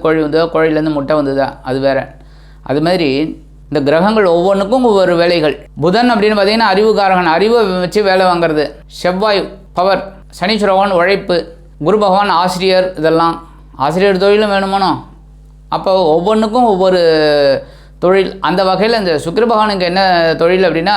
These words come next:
மனுஷால அத்தனை பேரும், மனுஷால் மட்டும் இல்லை, எல்லா ஜீவராசிகளுக்கும் ஒரு சந்தோஷத்தை கொடுக்கக்கூடியவர் அவர் தான், எல்லா ஜீவராசிகளுக்கும். அதனால தான் இந்த சுக்கிர பகவான் பார்த்தீங்கன்னா களத்திரக்காரகன் அப்படின்னு. களத்திரம் அப்படின்னாலே மனைவி, எல்லாருக்கும் அது என்னன்னா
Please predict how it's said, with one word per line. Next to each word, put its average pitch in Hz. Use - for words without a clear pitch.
மனுஷால 202
அத்தனை 185
பேரும், 196
மனுஷால் 185
மட்டும் 180
இல்லை, 185
எல்லா 165
ஜீவராசிகளுக்கும் 190
ஒரு 165
சந்தோஷத்தை 202
கொடுக்கக்கூடியவர் 170
அவர் 147
தான், 156
எல்லா 180
ஜீவராசிகளுக்கும். 196
அதனால 208
தான் 247
இந்த 208
சுக்கிர 208
பகவான் 214
பார்த்தீங்கன்னா 196
களத்திரக்காரகன் 202
அப்படின்னு. 175
களத்திரம் 220
அப்படின்னாலே 208
மனைவி, 226
எல்லாருக்கும் 214
அது 214
என்னன்னா 226